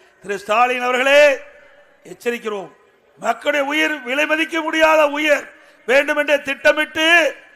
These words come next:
மணல் கடத்துவதற்கு, கடத்துவதற்கு இந்த அரசாங்கம் துணை நின்றால் எதிர்காலத்தில் அதுக்கு பதில் சொல்லியே ஆக வேண்டும் என்பதை நேரத்தில் எச்சரிக்கிறோம். அது மட்டுமல்ல, அந்த பகுதியில் இருக்கின்ற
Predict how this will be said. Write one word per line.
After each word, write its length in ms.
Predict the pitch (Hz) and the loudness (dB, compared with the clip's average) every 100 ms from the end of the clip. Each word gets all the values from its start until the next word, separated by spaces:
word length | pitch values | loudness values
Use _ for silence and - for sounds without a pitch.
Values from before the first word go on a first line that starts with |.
| _ _ | _ _
மணல் 460 | 170 214 254 277 262 | -8 -2 0 -2 -4
கடத்துவதற்கு, 680 | - 254 - 277 262 262 - | -4 -4 -2 -4 -4 -8 -8
கடத்துவதற்கு 800 | 240 240 285 269 269 277 247 208 - - | -6 -6 -8 -8 -8 -2 -2 -2 -12 -20
இந்த 220 | 214 240 | -10 -2
அரசாங்கம் 720 | 226 285 294 294 285 277 226 - _ _ | 0 0 0 0 2 0 -4 -10 _ _
துணை 180 | 220 277 | -8 -4
நின்றால் 580 | 285 285 294 330 302 - - - | -4 0 4 4 4 -2 -20 -6
எதிர்காலத்தில் 640 | 220 269 262 262 254 262 | -4 -2 0 0 0 -4
அதுக்கு 240 | 247 233 | -6 -6
பதில் 220 | 220 247 262 | -8 -10 -8
சொல்லியே 340 | 262 269 302 | -10 -6 0
ஆக 400 | 285 240 302 311 | 2 2 2 2
வேண்டும் 240 | 302 294 | 0 0
என்பதை 360 | 294 285 285 233 - - | -4 -2 -2 -4 -14 -20
நேரத்தில் 600 | 175 220 247 240 240 220 | -10 -6 -6 -8 -6 -6
எச்சரிக்கிறோம். 500 | - 226 220 220 208 - _ _ _ - | -6 -12 -10 -10 -10 -12 _ _ _ -14
அது 200 | 185 254 | -6 -6
மட்டுமல்ல, 580 | 277 285 285 285 262 - - - - | -4 -4 0 0 0 -2 -16 -14 -2
அந்த 320 | 226 247 240 | -2 0 -6
பகுதியில் 320 | 233 269 285 | -2 -2 -2
இருக்கின்ற 580 | 277 269 269 269 247 | -6 -6 -2 -2 -2